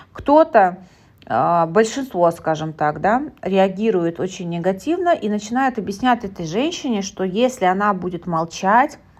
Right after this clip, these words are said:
смиренно, когда он орёт, и, э, он будет ещё больше, ещё агрессивнее, ещё хуже себя вести по отношению к ней. Но она почему-то решила, что если она будет такой святой женщиной, и вместо того, чтобы ставить границы,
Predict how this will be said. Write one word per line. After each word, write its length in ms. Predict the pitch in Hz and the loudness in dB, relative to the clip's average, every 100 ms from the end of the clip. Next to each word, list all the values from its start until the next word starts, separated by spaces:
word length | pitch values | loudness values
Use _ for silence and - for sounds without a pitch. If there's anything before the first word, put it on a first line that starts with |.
| - | -16
смиренно, 640 | - 233 247 233 180 170 | -2 2 4 4 2 -2
когда 320 | 175 175 180 | -4 0 4
он 180 | 180 170 | 4 2
орёт, 420 | 160 214 202 151 - - _ - - - - - - - | 0 2 0 -2 -8 -20 _ -20 -20 -20 -18 -20 -18 -8
и, 400 | 175 165 165 165 | -4 -2 0 4
э, 300 | 165 165 165 - | 6 6 4 2
он 200 | 208 214 | 2 2
будет 260 | 220 233 | 0 -2
ещё 260 | 226 - 277 | -4 0 2
больше, 400 | 202 180 175 196 | 4 2 2 -4
ещё 340 | 185 - 202 | -4 -4 -4
агрессивнее, 580 | 190 190 196 - 330 269 | -2 -2 -4 -2 -2 -2
ещё 200 | 202 190 | -2 -6
хуже 300 | 180 247 247 | -6 -4 -4
себя 340 | 233 175 185 208 - | -4 -4 -2 -2 -6
вести 360 | 175 185 - 277 | -8 -8 -4 -6
по 140 | 254 | -4
отношению 540 | 160 170 170 175 160 151 | -6 -6 -8 -6 -6 -8
к 100 | - | -8
ней. 200 | 151 170 - _ _ _ _ _ - | -8 -10 -18 _ _ _ _ _ -8
Но 260 | 185 170 170 | 0 4 4
она 240 | 185 233 | 4 0
почему-то 440 | 233 - 196 190 175 | -2 -10 -8 -6 -6
решила, 400 | 185 302 330 285 | -6 -4 -2 -2
что 160 | - | -2
если 200 | 190 190 | -6 -4
она 140 | 180 175 | -6 -6
будет 300 | 175 175 170 | -6 -8 -8
такой 340 | 170 175 165 - _ _ - - | -6 -4 -6 -10 _ _ -20 -20
святой 420 | - 202 208 190 | -10 -4 2 2
женщиной, 600 | 180 240 427 - 247 214 | 2 -2 -2 -4 -2 -2
и 100 | 185 | -2
вместо 280 | 185 208 214 | -2 -4 -4
того, 360 | 185 175 175 208 | -4 -4 0 -2
чтобы 320 | 208 175 165 | -2 -8 -6
ставить 440 | 160 196 190 160 160 | -6 2 2 2 -4
границы, 640 | 160 156 190 320 - 240 | -8 -6 -6 -6 -6 -8